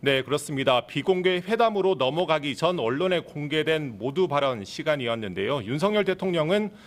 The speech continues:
손님 말씀을 먼저 듣겠다며 공개 발언을 아꼈습니다.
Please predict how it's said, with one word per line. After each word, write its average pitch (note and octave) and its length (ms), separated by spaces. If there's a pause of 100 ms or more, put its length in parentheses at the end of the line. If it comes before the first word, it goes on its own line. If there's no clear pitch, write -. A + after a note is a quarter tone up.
(120)
손님 A#3+ 480
말씀을 D#3+ 520
먼저 C3 360
듣겠다며 D3+ 880
공개 D3 400
발언을 C3 360
아꼈습니다. F2+ 760